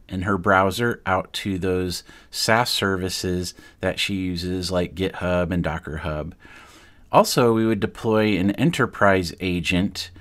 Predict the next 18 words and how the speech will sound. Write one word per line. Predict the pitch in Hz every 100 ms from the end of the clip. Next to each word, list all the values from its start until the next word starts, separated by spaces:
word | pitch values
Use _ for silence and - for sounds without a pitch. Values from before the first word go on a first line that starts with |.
| - - -
from | - 113 127
her | 113
home | 107 104 92 92 123 - - - - -
as | 98 95 95 92
potentially | - - 104 98 104 101 95 90 -
a | 92 90
Linux | 87 92 117 101 - - -
virtual | 87 95 104 107
machine | 98 92 98 101 107
or | 98
even | 101 101 98
<laughs> |
one | 127
of | 104
those | 104 98 101
Raspberry | 98 101 - 98 92
Pis | 90 117 117 92 101 - - - - - -
to | - 127 117 113 113 110